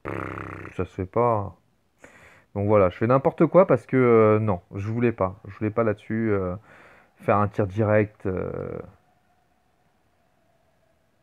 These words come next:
Les mauvaises langues diront que j'ai raté,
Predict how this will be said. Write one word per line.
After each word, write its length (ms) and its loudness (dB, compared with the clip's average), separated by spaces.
Les 160 4
mauvaises 380 8
langues 240 4
diront 300 4
que 60 0
j'ai 100 4
raté, 400 2